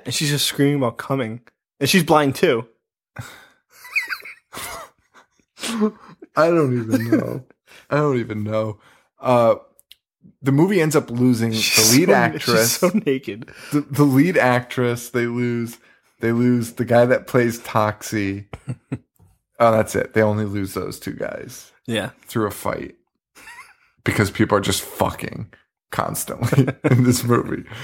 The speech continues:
Speaker 2: Um, so, of course, they ta-
Speaker 1: Fucking and
Speaker 2: Oh, wait. Her
Speaker 1: masturbating.
Speaker 2: name's not Christine.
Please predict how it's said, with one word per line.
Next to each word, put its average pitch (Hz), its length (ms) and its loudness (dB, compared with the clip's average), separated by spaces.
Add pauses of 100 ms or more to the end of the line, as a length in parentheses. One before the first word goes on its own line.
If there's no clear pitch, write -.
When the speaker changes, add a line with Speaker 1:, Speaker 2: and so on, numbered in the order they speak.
(440)
Speaker 2:
Um, 120 680 0 (640)
so, - 240 2
of 127 100 -2
course, 147 360 0
they 135 160 0
ta- 131 40 0 (120)
Speaker 1:
Fucking 180 220 0
and 135 140 2
Speaker 2:
Oh, 143 160 4
wait. 151 140 2
Her 117 60 0
Speaker 1:
masturbating. 160 80 2
Speaker 2:
name's 175 200 2
not 147 160 2
Christine. 95 560 -6